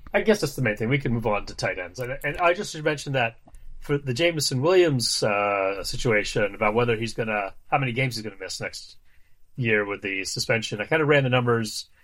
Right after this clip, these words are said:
with him that because his P F F grade for this limited time was not much different from the other receivers below him on the depth chart. It didn't change the overall score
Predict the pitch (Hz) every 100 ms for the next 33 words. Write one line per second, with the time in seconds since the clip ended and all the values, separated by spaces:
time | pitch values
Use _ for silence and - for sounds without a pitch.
0 | - - - - 143 143 139 123 135 139
1 | 123 117 127 113 - 170 - _ _ -
2 | 151 147 160 - 131 110 107 104 107 -
3 | 120 104 113 110 107 135 123 110 - _
4 | _ _ - 160 185 151 - 156 151 123
5 | 127 120 123 123 107 104 165 165 135 117
6 | 107 - 113 123 156 127 110 92 92 123
7 | - - 104 92 - _ _ _ - 127
8 | 160 143 - 127 117 120 113 107 95 -
9 | 107 107 104